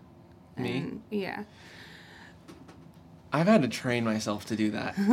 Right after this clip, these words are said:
Speaker 1: I really have had to train myself.
Speaker 2: And you're vocal about it being, like, a value of yours.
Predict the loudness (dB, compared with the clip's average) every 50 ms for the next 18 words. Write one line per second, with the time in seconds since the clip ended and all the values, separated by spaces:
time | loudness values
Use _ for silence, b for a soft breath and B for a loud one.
0 | 12 12 12 12 10 10 8 8 6 6 6 6 4 4 4 6 6 6 6 6
1 | 4 2 2 2 -2 -2 0 2 2 4 2 0 -2 -4 -4 -4 -2 -2 -4 -4
2 | -8 -16 -20 -20 -14 -6 -4 -2 -2 0 2 2 2 2 2 2 0 0 0 0
3 | -2 -2 -2 -2 -2 -2 -4 -4 -4 -2 -2 0 0 0 0 -2 -4 -4 -6 -6
4 | -6 -6 -6 -6 -8 -8 -8 -8 -10 -10 -10 -10 -12 -12 -16